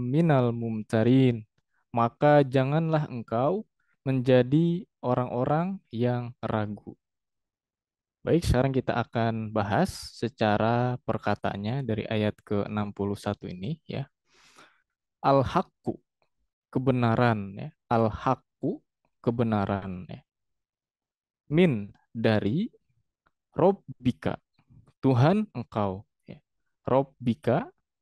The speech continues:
Tuhan engkau. Robbun itu sendiri artinya Tuhan. Ka, domir, eh,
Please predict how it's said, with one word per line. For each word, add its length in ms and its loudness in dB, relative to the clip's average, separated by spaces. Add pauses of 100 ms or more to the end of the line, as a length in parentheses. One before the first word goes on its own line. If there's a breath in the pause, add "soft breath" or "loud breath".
(300)
Tuhan 480 2 (160)
engkau. 560 -10 (300)
Robbun 720 2
itu 160 -6
sendiri 480 2
artinya 480 -2
Tuhan. 560 -2 (560)
Ka, 320 4 (400)
domir, 560 4 (880)
eh, 400 -2